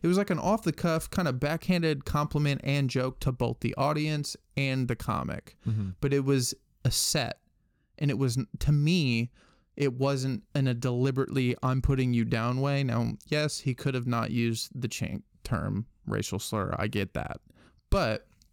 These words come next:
Speaker 1: the guy he was making fun of slash the audience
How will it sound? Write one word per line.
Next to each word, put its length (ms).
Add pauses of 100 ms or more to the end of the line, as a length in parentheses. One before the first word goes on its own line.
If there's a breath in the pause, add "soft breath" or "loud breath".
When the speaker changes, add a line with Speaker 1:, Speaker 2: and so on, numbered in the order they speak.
(1600 loud breath)
Speaker 1:
the 80
guy 280
he 140
was 160
making 320
fun 220
of 320
slash 360
the 120
audience 640